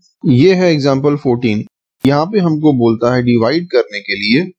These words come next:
यहाँ पर हमको दिया हुआ है ट्वेंटी फ़ोर x square y z plus x y square z plus x y z square by एट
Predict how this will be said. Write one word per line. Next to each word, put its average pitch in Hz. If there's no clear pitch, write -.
यहाँ 123
पर 175
हमको 151
दिया 123
हुआ 123
है 123
ट्वेंटी 135
फ़ोर 127
x 151
square 160
y 123
z 127
plus 135
x 151
y 123
square 151
z 120
plus 135
x 156
y 127
z 123
square 110
by 113
एट 160